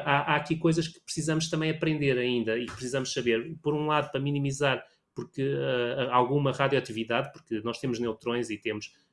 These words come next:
a fusão nuclear também tem radioatividade. O que tem é que tudo, toda a radioatividade que é produzida e os materiais que ficam radioativos decaem muito rapidamente. Rapidamente, estamos a falar na escala dos cem anos, com materiais atuais,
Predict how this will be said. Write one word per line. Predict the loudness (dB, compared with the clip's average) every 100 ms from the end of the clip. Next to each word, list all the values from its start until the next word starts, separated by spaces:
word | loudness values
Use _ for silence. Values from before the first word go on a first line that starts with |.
| _
a | -6
fusão | 0 2 2
nuclear | 4 2
também | 2 0
tem | 2
radioatividade. | 2 2 0 -2 -2 2 0 -2 _ _ _
O | -8
que | -4
tem | 4 6 6
é | 4
que | 2 0 0 0
tudo, | 2 2 2
toda | 0 2
a |
radioatividade | 2 0 -2 -2 0 0 -2
que | -6
é |
produzida | -4 -8 -4 -4 -2
e |
os | -2
materiais | -4 -2 -2 -2
que | -6
ficam | -8 -4
radioativos | -4 -4 -4 -4 -6
decaem | -6 -2 0 0
muito | -2 -2
rapidamente. | -6 -4 -4 -2 -4 -4 -8 -20 _ _ _ _ _ -4
Rapidamente, | 0 2 4 2
estamos | 2 -2
a |
falar | 0 0
na | 0
escala | -2 0 0
dos | -2 -2
cem | 0 2
anos, | 2 0 -6 -12 _
com | -4
materiais | -2 0 0 0
atuais, | -2 -2 0 0 -4